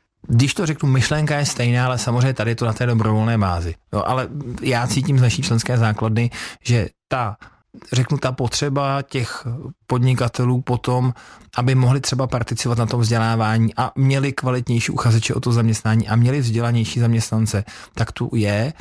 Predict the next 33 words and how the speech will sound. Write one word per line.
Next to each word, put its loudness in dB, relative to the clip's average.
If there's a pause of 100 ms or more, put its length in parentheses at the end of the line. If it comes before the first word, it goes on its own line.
(220)
A 0
z 2
druhé 0
strany 0
vím, 4
že 4
se 0
to -2
setkává -2
s -8
úspěchem 0
i -2
u -4
těch 2
zřizovatelů 2
těch -6
středních 0
škol, -2
případně -2
v -4
rámci -2
spolupráce -4
s -6
univerzitou. 0 (480)
My 2
vlastně -2
jako -2
komora 2
jsme 2
s 0
Plzeňským 2
krajem 2
zřizova-, 2